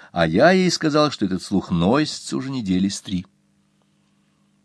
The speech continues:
Дальон хвалился своему правительству, что он вместе с Брюмером и Листоком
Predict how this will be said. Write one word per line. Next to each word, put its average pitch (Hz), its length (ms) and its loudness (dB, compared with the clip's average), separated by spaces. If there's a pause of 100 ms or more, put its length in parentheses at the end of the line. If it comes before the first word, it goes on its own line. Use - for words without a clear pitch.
(160)
Дальон 160 480 6
хвалился 165 540 2
своему 139 340 4
правительству, 110 680 0
что - 180 0
он 104 80 4
вместе 117 400 2
с 101 80 4
Брюмером 120 540 4
и 110 160 0
Листоком 101 720 2